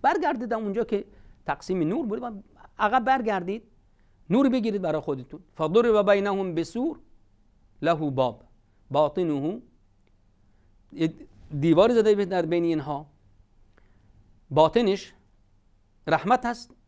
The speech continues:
و ظاهره من قبله العذاب، برای منافقین عذاب هست، اون طرف رحمت هست،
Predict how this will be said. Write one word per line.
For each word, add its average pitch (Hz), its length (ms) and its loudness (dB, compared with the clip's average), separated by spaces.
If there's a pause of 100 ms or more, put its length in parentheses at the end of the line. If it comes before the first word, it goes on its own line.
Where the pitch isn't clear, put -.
(520)
و 156 100 2
ظاهره 170 340 6
من 185 280 0
قبله 170 320 -2
العذاب، 123 400 -6 (2500)
برای 156 280 4
منافقین 170 500 0
عذاب 180 280 0
هست، 220 160 -6
اون 190 120 -8
طرف 196 360 -10 (120)
رحمت 165 380 -8
هست، - 240 -20